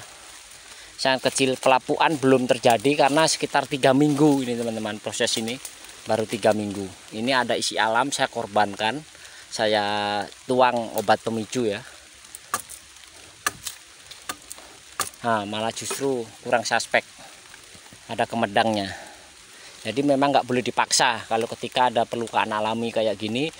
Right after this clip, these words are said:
alangkah bagusnya itu tetap dibor, dilukain kembali, baru diisi obat. Ini kemarin tidak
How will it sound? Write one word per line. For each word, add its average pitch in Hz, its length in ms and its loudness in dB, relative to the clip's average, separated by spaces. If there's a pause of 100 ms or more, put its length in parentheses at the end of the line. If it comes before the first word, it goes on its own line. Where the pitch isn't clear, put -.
(320)
alangkah 117 320 4
bagusnya 110 480 0
itu - 80 -16
tetap - 320 -4
dibor, 123 400 4
dilukain 117 600 0
kembali, 120 480 4
baru 123 280 6
diisi 151 720 -2
obat. 123 400 4 (160)
Ini 131 240 -4
kemarin 127 320 -2
tidak 123 240 0